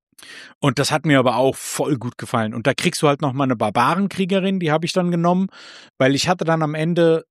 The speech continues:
den Meister Eder und die Barbarenfrau, der Hund, die Sagani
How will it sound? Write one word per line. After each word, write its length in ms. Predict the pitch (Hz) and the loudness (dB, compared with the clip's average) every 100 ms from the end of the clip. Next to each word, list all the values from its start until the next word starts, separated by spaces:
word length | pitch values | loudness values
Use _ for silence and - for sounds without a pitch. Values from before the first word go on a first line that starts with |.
| _ 131 | _ -2
den 180 | 123 | -2
Meister 340 | 135 131 - 135 | 0 0 0 0
Eder 440 | 165 202 220 233 - | 2 4 2 2 -2
und 260 | 151 147 135 | -4 -4 -4
die 60 | |
Barbarenfrau, 840 | 127 123 139 190 190 - 180 190 202 _ _ _ - | -4 0 2 0 -2 0 0 0 -2 _ _ _ -2
der 120 | 120 | 2
Hund, 360 | 190 302 - - _ _ - | 4 2 -2 -10 _ _ -4
die 40 | |
Sagani 680 | 127 127 143 160 190 208 | 0 2 4 2 2 2